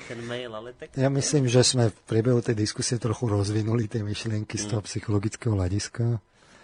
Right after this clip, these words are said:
Speaker 2: Faktom je, že psychológ, ktorý pozerá fakt tie reality show, a tu si treba povedať, že tie reality show manažujú psychológovia.
Speaker 1: Mm.
Speaker 2: Čiže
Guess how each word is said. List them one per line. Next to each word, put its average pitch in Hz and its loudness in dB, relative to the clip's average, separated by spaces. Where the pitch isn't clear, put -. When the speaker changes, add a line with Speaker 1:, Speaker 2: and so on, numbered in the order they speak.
Speaker 2:
Faktom 113 2
je, 95 0
že 98 -2
psychológ, 107 0
ktorý 95 -6
pozerá 98 0
fakt - -6
tie 101 0
reality 92 -2
show, 104 -6
a - -20
tu - -10
si - -4
treba 101 -4
povedať, 98 0
že 98 -2
tie 101 -4
reality 110 2
show 98 -6
manažujú 98 -4
psychológovia. 90 -10
Speaker 1:
Mm. 101 -20
Speaker 2:
Čiže 95 -12